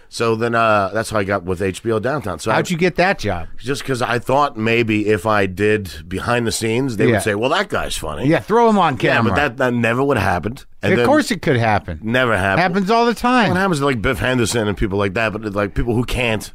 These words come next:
Speaker 2: Well, usually don't talk. You're like, "Stand that guy over there.
Speaker 1: Yeah.
Speaker 2: Move the plant,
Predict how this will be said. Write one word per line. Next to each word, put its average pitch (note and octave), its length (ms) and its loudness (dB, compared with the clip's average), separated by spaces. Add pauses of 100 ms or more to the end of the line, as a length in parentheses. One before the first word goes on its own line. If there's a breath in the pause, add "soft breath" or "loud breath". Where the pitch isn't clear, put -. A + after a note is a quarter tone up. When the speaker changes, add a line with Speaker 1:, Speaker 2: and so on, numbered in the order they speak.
Speaker 2:
Well, F3+ 160 2
usually G#3+ 380 4
don't D3 220 0
talk. D3 580 2
You're C#3+ 100 2
like, D#3+ 260 2
"Stand G#3 320 0
that G3 200 0
guy D#3+ 160 4
over C3+ 160 2
there. C3 220 4
Speaker 1:
Yeah. C3+ 260 2
Speaker 2:
Move G#3 280 4
the A3 100 2
plant, F#3+ 480 0